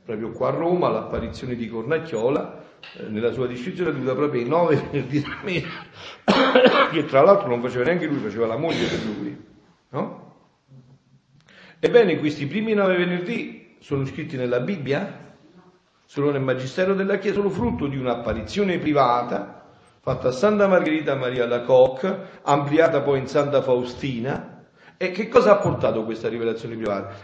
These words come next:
Ha portato a far sì che eh, si andasse a vedere nella Sacra Scrittura che c'era la rivelazione, che non è una cosa nuova, che la devozione al Sacro Cuore era una cosa grandissima, profondissima,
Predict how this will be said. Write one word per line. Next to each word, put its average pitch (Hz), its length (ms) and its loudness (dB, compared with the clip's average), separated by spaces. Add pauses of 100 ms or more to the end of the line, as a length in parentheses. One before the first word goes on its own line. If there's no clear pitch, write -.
Ha 143 80 2
portato 156 640 2
a 117 60 2
far 123 260 -4
sì 95 420 -10 (360)
che 151 580 0 (420)
eh, 123 80 -6
si 135 180 -2
andasse 180 500 4
a 165 40 8
vedere 156 380 2
nella 123 420 0 (160)
Sacra 120 320 0
Scrittura 240 560 2
che 175 140 2
c'era 190 360 4
la 156 120 4
rivelazione, 143 640 0
che 135 260 -6
non 143 200 -2
è 214 100 2
una 175 260 2
cosa 139 260 0
nuova, 120 400 -4
che 107 100 -8
la 113 120 -6
devozione 127 420 -2
al 151 100 0
Sacro 131 300 -4
Cuore 139 480 0
era 127 160 2
una 120 160 -4
cosa 123 280 -2
grandissima, 131 840 -6
profondissima, 131 600 -10